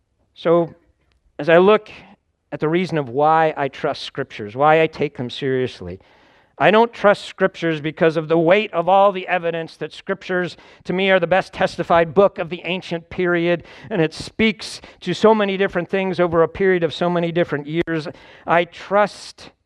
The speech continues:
in Jesus, therefore I trust the scriptures. Because I think when we start out with trusting in scriptures, then we have all sorts of things we have to wrestle through. First, to me,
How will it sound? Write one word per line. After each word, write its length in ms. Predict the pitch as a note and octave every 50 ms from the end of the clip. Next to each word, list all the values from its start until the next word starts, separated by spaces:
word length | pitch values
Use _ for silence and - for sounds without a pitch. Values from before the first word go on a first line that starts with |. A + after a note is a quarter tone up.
| _ _ -
in 200 | D3+ D#3 D3+ D3+
Jesus, 880 | C#3+ C3 D3+ F#3+ G#3 G#3+ G#3 E3+ C3 D#3+ D#3+ D#3 D3+ D3 - - - - -
therefore 760 | C#3+ F3 F#3+ G3 F#3 - - E3 D#3+ D3+ D3+ D3+ D3 - - _ _ _ _ _ _ _ _ _ _
I 120 | C3+ B2+
trust 420 | B2 - - C#3+ C3 A#2 - - -
the 80 | A#2+
scriptures. 720 | - - - - B2 - - - G2 E2 E2+ - - - - - _ _ _ _ _ _ _ _ _ _ _ _ _ _ _ _ _ _ _ _ _ _ _ _ _ _ _
Because 260 | D3 D3 - F3+ E3
I 80 | F3 E3+
think 180 | F#3+ G3+ F#3 -
when 100 | F#3+ G3
we 80 | F#3+ F3+
start 380 | - - - G#3+ A3 A#3 A3
out 240 | A3 G#3+ G#3+ G#3+ -
with 180 | F3 E3 E3 -
trusting 460 | - - G#3+ A#3 G3 - - G3 F#3+
in 80 | F3+ E3+
scriptures, 420 | - - A3 G#3+ - F#3 F#3 -
then 180 | - F#3 F#3+ F3+
we 100 | G3 F#3+
have 100 | F3 F3
all 180 | - G#3+ A#3
sorts 240 | - - A#3+ A3 -
of 80 | G#3+ -
things 240 | - A3 G#3 F#3
we 80 | F#3+ G3
have 100 | F#3+ -
to 100 | - D3+
wrestle 260 | E3+ G3+ G3 - E3 D#3+
through. 160 | - E3+ D#3
First, 320 | - - A#3 A#3 - -
to 80 | - F3+
me, 240 | G3 A3 A3 A3